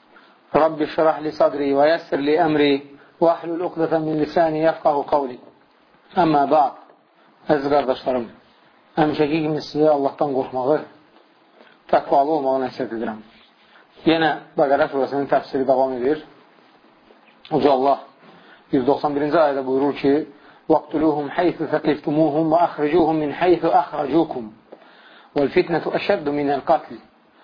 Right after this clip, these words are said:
Və la tuqatiluhum indəl məscidil haram hattə yuqatilukum fih. Fə in qatalukum faqtuluhum kəzəlikə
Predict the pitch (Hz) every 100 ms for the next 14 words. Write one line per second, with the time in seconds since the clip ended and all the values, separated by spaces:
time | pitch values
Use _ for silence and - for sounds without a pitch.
0 | - _ - 151 156 151 - 175 165 160
1 | 156 147 175 160 151 151 147 147 139 -
2 | 151 156 156 170 170 - 160 151 147 175
3 | 170 160 156 170 151 151 139 - 165 170
4 | - - - - - 160 175 156 185 170
5 | 165 170 165 170 151 175 - 165 170 156
6 | 160 156 139 165 151